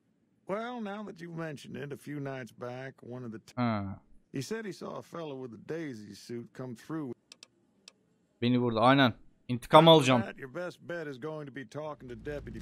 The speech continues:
Speaker 1: Beagle. Since they came to town, he was keeping a good bit of notes on 'em,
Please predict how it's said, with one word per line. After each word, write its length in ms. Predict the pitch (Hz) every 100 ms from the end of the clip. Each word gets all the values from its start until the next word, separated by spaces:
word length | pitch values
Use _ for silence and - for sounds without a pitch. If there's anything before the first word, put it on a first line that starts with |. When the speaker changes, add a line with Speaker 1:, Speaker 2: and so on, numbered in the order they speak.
| -
Speaker 1:
Beagle. 300 | - 131 - - - - - - - -
Since 220 | 107 101 113
they 100 | 107 127 131
came 100 | 117
to 220 | 98 -
town, 300 | 131 139 143
he 140 | 117 117 110
was 160 | 101 -
keeping 240 | 113 110
a 100 | 101
good 160 | 135 -
bit 160 | 104 101
of 60 | 104
notes 380 | 123 151 120 101
on 200 | 92
'em, 100 | 110